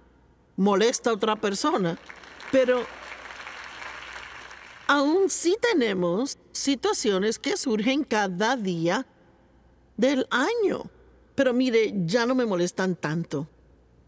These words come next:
Uno dice, "Bueno, no les voy a poner atención. Me di cuenta que son parte de la vida y es algo con lo que hay que tratar y seguir adelante en el ministerio". Hoy me desperté a las cuatro para estudiar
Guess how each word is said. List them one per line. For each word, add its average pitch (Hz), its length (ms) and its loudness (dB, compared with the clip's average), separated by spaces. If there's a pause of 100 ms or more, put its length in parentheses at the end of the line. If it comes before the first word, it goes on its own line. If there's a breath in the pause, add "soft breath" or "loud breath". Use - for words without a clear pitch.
(500)
Uno 220 240 4
dice, 190 640 0 (280)
"Bueno, 262 360 2
no 202 160 2
les 269 180 0
voy 269 140 2
a 302 80 2
poner 262 320 0
atención. 254 840 0
Me 233 80 4
di 254 140 -2
cuenta 320 340 -2
que 359 160 -2
son 294 200 -2
parte 339 340 0
de 349 100 2
la 339 140 2
vida 339 320 2
y 214 100 0
es 208 160 -2
algo 202 320 0
con 208 240 0
lo 190 140 0
que 196 80 0
hay 180 80 0
que 202 100 -2
tratar 196 380 -2
y 214 160 -6 (760)
seguir 190 400 2
adelante 208 380 0
en 226 80 0
el 220 100 0
ministerio". 226 720 0
Hoy 262 360 2
me 202 140 0
desperté 190 440 -2
a 202 60 0
las 220 140 -2
cuatro 214 380 -2
para 180 200 0
estudiar 214 800 0